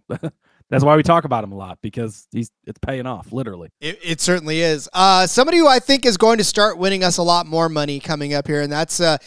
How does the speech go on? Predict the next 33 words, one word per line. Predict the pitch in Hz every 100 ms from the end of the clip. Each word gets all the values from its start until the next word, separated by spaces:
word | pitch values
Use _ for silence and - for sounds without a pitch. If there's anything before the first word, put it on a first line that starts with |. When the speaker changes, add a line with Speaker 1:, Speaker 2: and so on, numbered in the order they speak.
| -
Speaker 2:
I | 190
think | 247
it's | 240 180
my | 220
week | 226 196 151 - _ _ _
to | 202
pick | 180 202 151
Brad | 139 170 151
Keselowski. | - 160 147 139 139 - 139
I | 143
think | 180 170
we |
s-, | 180 - -
we | 202 208
flip-flop | - 269 277 254 226 220
weeks | 226 233 - 120
Speaker 1:
Yeah. | 117 - -
Speaker 2:
for | - 202
Brad | 175 185 185
Speaker 1:
He | 214
Speaker 2:
Keselowski. | 269 277
Speaker 1:
makes | -
it | 208
into | 190 190
the | 147
D | 135 143
F | 123
S | 131 117
show | - 156 127
a |
lot. | 110 110 90 -
Speaker 2:
He | 202
does. | 214 214 185